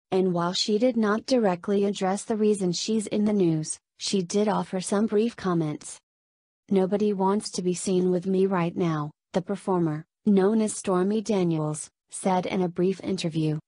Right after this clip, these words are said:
laughing softly behind an assemblage of nude pictures of herself. The line at her table belied the point. Pressed on Saturday, Miss Clifford responded to any question about Mister Trump with a wordless grin and a shaking head.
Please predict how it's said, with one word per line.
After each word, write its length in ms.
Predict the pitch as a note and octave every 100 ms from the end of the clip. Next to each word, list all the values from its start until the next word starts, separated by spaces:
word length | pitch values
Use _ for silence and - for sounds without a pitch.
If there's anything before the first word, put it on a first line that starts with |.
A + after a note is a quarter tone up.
| -
laughing 480 | G#3 F#3 G3 F3 E3+
softly 500 | - G#3 G#3 - E3+
behind 440 | F#3+ F3 G3+ F#3+
an 120 | - G3+
assemblage 600 | G3+ - G3 F3+ F3+ -
of 160 | F#3+
nude 260 | F#3+ F3+ E3+
pictures 400 | G#3 G3+ G3 E3
of 140 | D#3+
herself. 600 | G3+ G3 F3+ E3 E3+ - - _ _ _ -
The 80 | G3
line 340 | F#3+ F#3 G#3
at 200 | G3 F3
her 100 | F#3+
table 420 | F#3 F#3 F3+ F#3
belied 440 | F#3 G3 F#3 F#3 F3+
the 80 |
point. 420 | - E3+ D3+ D#3+ - _ _ _ _ _ _ -
Pressed 320 | G3 F#3 - -
on 180 | F3+
Saturday, 680 | F3 G#3 F3 E3+ D#3 D3 D3+ _ _
Miss 300 | G3+ F#3+ A3
Clifford 460 | - F#3 F3 G3 F3+
responded 600 | F3+ F3 - G3 F#3 G3+
to 180 | C4 -
any 220 | G3 G#3+
question 480 | - F#3+ F3 - G3
about 400 | G3+ F#3+ D#3+ D#3+
Mister 360 | G3+ G3 - F3+
Trump 380 | - G3 F3+ G3+
with 140 | G3
a 80 | F#3
wordless 500 | F3+ F3 F3+ F#3 -
grin 300 | F#3+ F#3 -
and 160 | G3+ G3+
a 60 |
shaking 420 | G3 G#3 F3+ G3
head. 320 | F#3 F#3 E3